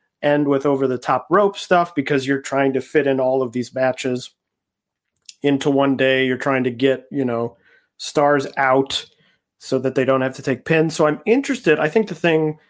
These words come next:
uh, I'm most interested in seeing is how it sort of affects the usual rhythm of the tournament. Um,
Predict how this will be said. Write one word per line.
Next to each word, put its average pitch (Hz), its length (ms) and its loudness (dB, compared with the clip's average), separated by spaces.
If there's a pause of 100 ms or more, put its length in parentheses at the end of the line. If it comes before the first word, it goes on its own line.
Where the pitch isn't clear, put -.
(420)
uh, 135 320 -2
I'm 143 140 0
most 143 320 0
interested 147 500 0
in 131 100 -2
seeing 151 480 2
is 139 380 -2
how 151 460 0
it 135 180 -8
sort 147 200 0
of 131 120 -2
affects 139 640 -4
the 131 140 -2
usual 131 600 0
rhythm 131 560 0
of 120 160 -2
the 120 100 -8
tournament. 131 580 -2 (720)
Um, 117 380 -8